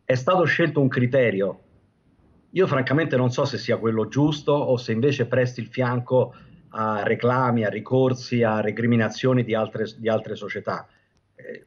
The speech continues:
è difficile immaginare uno scenario in cui noi cominciamo a giocare a-, attorno a un tavolo una partita a carte, poi all'improvviso questa partita viene interrotta e si devono escogitare o vengono escogitate delle misure, delle,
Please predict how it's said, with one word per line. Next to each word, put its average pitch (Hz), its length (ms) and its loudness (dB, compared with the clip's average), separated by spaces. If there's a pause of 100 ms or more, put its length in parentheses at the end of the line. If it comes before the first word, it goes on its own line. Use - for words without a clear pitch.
(120)
è 135 120 0
difficile 139 580 2
immaginare 117 540 2
uno 107 180 0
scenario 139 600 2
in 117 120 -2
cui 131 180 -2
noi 143 140 2
cominciamo 127 420 0
a 110 60 2
giocare 117 640 -2 (260)
a-, 123 200 -4 (100)
attorno 175 420 0
a - 20 4
un 139 140 2
tavolo 101 500 0 (260)
una 127 180 -2
partita 156 380 -2
a 196 60 -6
carte, 175 380 -2
poi 156 160 4
all'improvviso 135 560 2
questa 117 240 0
partita 127 340 -2
viene 120 220 2
interrotta 139 800 0 (380)
e 135 80 -2
si 156 240 -2
devono 160 340 2
escogitare 127 720 0
o 113 140 2
vengono 139 380 2
escogitate 117 600 -2
delle 117 200 0
misure, 123 520 2
delle, 107 440 2